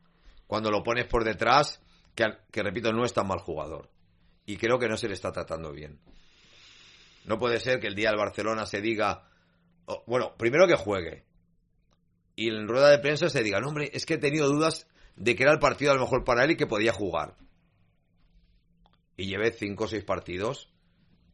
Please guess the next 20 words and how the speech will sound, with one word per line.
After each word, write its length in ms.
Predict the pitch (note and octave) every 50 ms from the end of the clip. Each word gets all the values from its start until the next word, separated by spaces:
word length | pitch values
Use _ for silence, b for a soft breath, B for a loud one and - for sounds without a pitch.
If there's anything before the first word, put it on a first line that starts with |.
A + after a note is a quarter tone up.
| _
sin 220 | _ - - F2+ E2+
ir 120 | E2 D#2+
convocado. 680 | - - E2 F2 F#2 F2+ - - - - - - - _ _ _ _ _ _ _ _ _ _ _ _ _ _ _ _ _ _ _ _ _ _
Hombre, 220 | - D2+ D2 D2
me 80 | D2+ D2
parece 600 | D#2+ E2 E2 D#2 - - F2+ F2+ F#2 F2 - - _ b b b b b b b b b b b b b b _ - -
que 140 | - G#2+ G#2
para 200 | F#2+ - G#2 G2
ju-, 200 | - - - -
chaval 340 | - - G#2 G#2 A#2+ C3 B2+
no 80 | A2+ G2
es 80 | E2+
justo. 380 | - - F2 - - - D#2 - - - - - _ _ _ _ _ - C4 - - - - - - - - - _ _ _ _
Si 180 | - - G#2
es 140 | G#2+ G2+ -
tan 880 | - A#2 A2+ A2+ A2+ A2 G#2+ G#2+ G#2+ G#2 G#2 G2+ G2+ G2 F#2+ F#2 D#2 - b b b b b b b b b b _ _ -
mal 320 | F2+ F#2+ F#2+ G#2+ A2 G#2+
jugador, 500 | - - G#2 G2 F#2+ G2 B2+ D#3 F3 E3
tan 180 | - A#2 G2+ G2
anárquico, 720 | F#2+ G2+ A#2 C3 C3 - D#3+ D3 - D#3+ F#3 G3+ A3